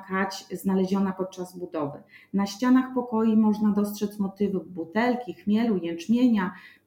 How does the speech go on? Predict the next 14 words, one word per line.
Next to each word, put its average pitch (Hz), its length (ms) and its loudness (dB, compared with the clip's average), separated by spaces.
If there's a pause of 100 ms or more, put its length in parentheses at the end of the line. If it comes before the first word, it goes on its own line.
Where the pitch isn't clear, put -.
(100)
pnącza 240 540 6
ziemniaka, 208 680 0 (320)
czyli 233 220 2
wszystkiego, 254 600 0
co 220 160 -4
kojarzymy 220 600 4
z - 120 -6
produktem 214 560 2
i - 60 -6
procesem 208 480 -2
destylacji. 190 720 -2 (520)
Restauracja 240 600 2
hotelowa 233 460 0
Destilo 175 600 -2